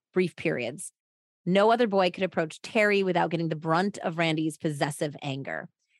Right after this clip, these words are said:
That's what they called it, the wrath of Randy. On several occasions, Randy punched out other boys for touching her or even approaching her. Randy made it clear that Terry was his exclusive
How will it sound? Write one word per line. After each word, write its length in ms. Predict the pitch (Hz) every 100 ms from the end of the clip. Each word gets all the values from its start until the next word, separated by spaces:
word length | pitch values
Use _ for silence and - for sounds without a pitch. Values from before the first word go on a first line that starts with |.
| _ _
That's 220 | 190 190
what 80 | 202
they 100 | 185
called 340 | 175 - 156 120
it, 260 | - - - 160
the 160 | 175
wrath 480 | 165 160 165 185 - -
of 160 | 165
Randy. 640 | 147 147 135 - - - 180 _ _ -
On 120 | 175
several 300 | 170 190 185
occasions, 580 | 175 180 180 175 175 170
Randy 320 | 175 170 165
punched 340 | 165 202 196 -
out 200 | 170 170 165
other 180 | 165
boys 300 | 156 160 156
for 100 | -
touching 360 | 156 214 214 208
her 240 | 208 202
or 80 | 190
even 280 | 170 170 170
approaching 580 | 151 - 202 254 - 165
her. 220 | 151 - - _ _ _ _
Randy 260 | 175 196 202
made 140 | 185 175
it 100 | -
clear 480 | - 190 180 175 175
that 240 | 175 156
Terry 480 | - 247 240 202 175
was 180 | 170 165
his 220 | 175 156 -
exclusive 1300 | 175 - - - 151 160 175 156 175 165 156 156